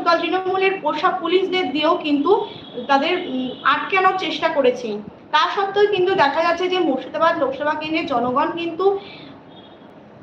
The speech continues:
জনগণের মুখে একটাই নাম মোহাম্মদ সেলিম,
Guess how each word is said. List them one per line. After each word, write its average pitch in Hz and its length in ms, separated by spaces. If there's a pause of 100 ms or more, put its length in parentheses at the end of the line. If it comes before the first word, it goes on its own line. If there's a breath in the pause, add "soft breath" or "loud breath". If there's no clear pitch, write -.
(100)
জনগণের 330 520
মুখে 359 260
একটাই 311 400
নাম 359 240
মোহাম্মদ 311 440
সেলিম, 226 280